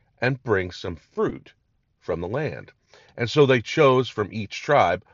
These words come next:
one man to go in. And so there were twelve spies that entered into the land. And then the first part of the thirteenth chapter, it lists those that went in. Now, oh, there's only two of them, really,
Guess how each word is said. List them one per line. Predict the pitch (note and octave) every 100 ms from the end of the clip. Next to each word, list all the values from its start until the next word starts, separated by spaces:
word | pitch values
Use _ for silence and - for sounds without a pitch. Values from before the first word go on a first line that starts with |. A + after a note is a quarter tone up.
| _
one | D#2+ F#2 F2+
man | F2 F2
to | D2
go | D2 D#2 E2+
in. | C3 C#2+ - _ _ _ - - -
And | G#2
so | - A2 G2 F#2+ -
there | G#2
were | F#2+ F#2
twelve | - F#2 D#2 -
spies | - D3 C3 E2+
that | F#2 -
entered | E2+ D2 -
into | D#2+ D#2+
the | D2+
land. | G#2 B2+ C#2 G#1 _ _ _ _ _
And | G#2+ G#2
then | G2 E2+
the |
first | - C#3 B2 -
part | - G3+ G#2+ D#2+ _
of | F2 D2+
the | D#2+ _ _
thirteenth | C3 A2 - G2+ D#2 _
chapter, | - F3 E3+ D#2 D2+ _ _ _ _
it | - -
lists | G2+ F#2 -
those | G2+ F#2 E2
that | F2 A#1+
went | E2+ F#2
in. | B2 - - _ _ _ _ _ _ _ _ _ _ _ _
Now, | A2 A2
oh, | D3+ C#3
there's | B2+ A#2
only | - G#2 _
two | - - D#3
of | E2
them, | C2+ A#1 B1+
really, | E2+ C#2 A1+ G1+